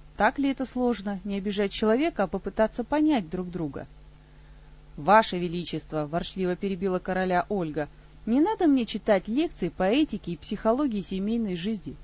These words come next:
Мне их ещё в школе читали». «В школе?» — поразился король, мгновенно забыв о прерванной лекции. «Вам преподают в школе подобные науки?»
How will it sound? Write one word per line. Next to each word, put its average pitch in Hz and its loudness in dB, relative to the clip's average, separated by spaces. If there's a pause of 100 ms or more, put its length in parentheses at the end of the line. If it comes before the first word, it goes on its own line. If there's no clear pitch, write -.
(120)
Мне 262 2
их 254 -2
ещё 233 0
в - -8
школе 254 -4
читали». 147 -6 (520)
«В - -16
школе?» — 190 0 (580)
поразился 175 -2
король, 240 2 (260)
мгновенно 196 0
забыв 262 2
о 175 -2
прерванной 185 -2
лекции. 156 -6 (240)
«Вам 175 4
преподают 180 -2
в - -8
школе 247 0
подобные 190 0
науки?» 170 -2